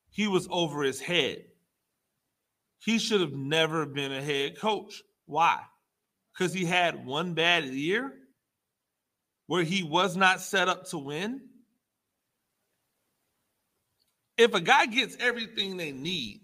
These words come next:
right? If a guy gets everything they need,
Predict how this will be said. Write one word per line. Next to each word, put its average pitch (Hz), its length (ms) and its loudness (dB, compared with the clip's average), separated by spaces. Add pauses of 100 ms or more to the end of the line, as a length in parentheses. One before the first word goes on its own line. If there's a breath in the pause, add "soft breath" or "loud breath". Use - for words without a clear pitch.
(160)
right? 160 300 -2
If - 540 -16
a - 20 -8
guy 277 180 0
gets 233 240 -4
everything 202 440 0
they 151 140 -4
need, 143 460 -8